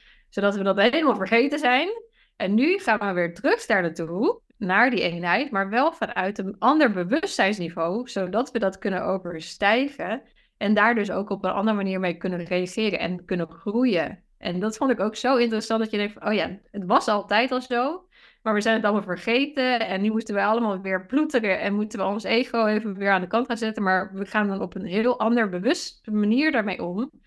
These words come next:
dan dat je het for granted neemt en niet dat het bewust was."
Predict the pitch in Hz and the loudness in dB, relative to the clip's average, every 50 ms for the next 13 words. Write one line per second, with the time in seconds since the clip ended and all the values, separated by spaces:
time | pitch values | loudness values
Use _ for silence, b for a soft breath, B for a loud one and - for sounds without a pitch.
0 | b b b b b b - 185 196 220 226 208 190 202 196 - 208 196 202 - | b b b b b b -2 2 4 4 4 4 2 2 0 0 -2 -4 -4 -8
1 | - 208 190 190 - 185 185 180 185 175 180 175 175 180 185 180 190 196 190 - | -10 -10 -6 -2 0 0 0 -2 -4 -4 -4 -4 -2 -2 -2 -2 -2 -4 -6 -8
2 | - - - 185 190 180 185 185 180 180 185 180 180 180 180 - - - 180 175 | -14 -12 -4 -2 -2 -2 -2 -6 -8 -6 -4 -2 -2 -2 -2 -4 -6 -6 -6 -6
3 | 180 208 - - | -6 -10 -12 -14